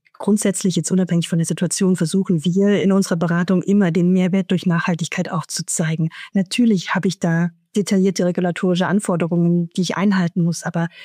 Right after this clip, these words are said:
das als Vehikel zu sehen, um es, um, um den Mehrwert zu generieren. Und ich glaube, das kann man in so einer Situation nur sagen. Und auch natürlich,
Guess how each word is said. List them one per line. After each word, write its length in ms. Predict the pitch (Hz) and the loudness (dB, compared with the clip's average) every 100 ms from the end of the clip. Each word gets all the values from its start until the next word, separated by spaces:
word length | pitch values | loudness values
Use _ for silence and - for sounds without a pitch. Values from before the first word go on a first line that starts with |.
| - - - _ _ | -20 -20 -20 _ _
das 220 | 185 170 | -4 -2
als 240 | 190 180 | -2 0
Vehikel 420 | 196 175 226 247 202 | 0 0 0 0 0
zu 140 | 208 | 0
sehen, 280 | 175 185 185 | 2 2 2
um 240 | 226 214 | 2 2
es, 320 | 202 180 - - | 4 2 -2 -2
um, 300 | 226 202 185 | 0 2 2
um 160 | 190 | 2
den 120 | 180 180 | 2 2
Mehrwert 380 | 185 180 170 | 2 0 -2
zu 100 | - | -4
generieren. 500 | 165 170 165 180 202 | -2 -2 0 2 2
Und 160 | 165 160 | 2 -2
ich 60 | - | -4
glaube, 260 | 165 160 - - - | -6 -4 -8 -12 -8
das 140 | 175 | -4
kann 100 | 190 | 0
man 120 | 170 | 0
in 40 | 165 | 0
so 100 | 175 | 0
einer 140 | 170 | 0
Situation 540 | 165 165 165 - 185 | -2 -4 -4 -4 -2
nur 140 | 170 165 | 0 0
sagen. 440 | 170 - 196 156 | -2 -4 -4 -4
Und 220 | 160 180 | -2 -4
auch 160 | 165 170 | -4 -4
natürlich, 540 | 180 165 170 165 - | -4 -4 -8 -6 -8